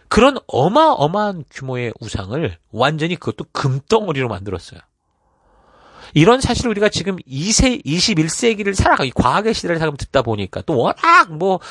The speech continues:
엄청난 그 빌딩들이 많은, 에, 이런 시대를 살다 보니까 뭐 그게 대단한가 싶을지 모르지만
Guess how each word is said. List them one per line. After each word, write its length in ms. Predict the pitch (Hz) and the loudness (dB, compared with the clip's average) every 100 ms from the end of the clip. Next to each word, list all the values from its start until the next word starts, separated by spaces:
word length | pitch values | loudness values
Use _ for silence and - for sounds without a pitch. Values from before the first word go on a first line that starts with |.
| - | -6
엄청난 880 | - 156 269 285 - 262 240 240 233 | 2 2 2 -4 -4 -4 -4 -4 -4
그 340 | 208 175 180 147 | -8 -6 -4 -4
빌딩들이 440 | - 156 165 156 156 | -4 -4 -2 -2 -2
많은, 440 | 110 104 127 107 - - - - | -2 -2 -4 -6 -14 -20 -20 -12
에, 200 | 104 - | -8 -6
이런 400 | 117 117 107 101 | 0 2 0 -4
시대를 260 | - 156 123 | 0 2 2
살다 260 | 214 233 | 2 2
보니까 380 | 175 120 95 98 | 2 -2 -2 -4
뭐 240 | 101 262 | 4 6
그게 220 | 381 214 247 | 4 2 -2
대단한가 520 | 107 107 131 127 120 | -2 0 -2 -2 -4
싶을지 360 | - - 120 | -4 -14 -14
모르지만 640 | 110 90 87 95 156 151 | -8 -8 -8 -4 0 0